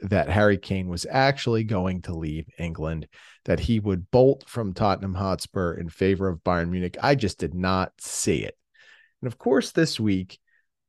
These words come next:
all of those thoughts I had <laughs> kinda got thrown for a loop because we saw some stories break that I, I have to say my head is still spinning about. Not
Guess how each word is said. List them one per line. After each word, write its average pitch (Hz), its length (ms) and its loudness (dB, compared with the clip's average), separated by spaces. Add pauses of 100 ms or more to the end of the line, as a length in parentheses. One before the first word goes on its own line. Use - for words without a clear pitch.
(380)
all 254 240 6
of 175 120 0
those 147 320 6
thoughts 113 360 4
I 127 160 6
had 101 480 2 (400)
<laughs> - 680 -8
kinda 220 220 0
got 143 360 2
thrown 127 320 0
for 113 160 -2
a 104 60 -4
loop 143 360 0
because 98 540 -2 (1500)
we 196 260 -2
saw 127 640 4 (300)
some 98 300 -2
stories 160 500 2
break 73 580 -4
that 90 500 0
I, 80 220 -2
I 101 160 2
have 110 300 2
to 95 100 -10
say 87 340 0
my 90 160 0
head 143 240 4
is 135 140 2
still 110 260 0
spinning 82 420 -4
about. 71 300 -4 (640)
Not 156 400 0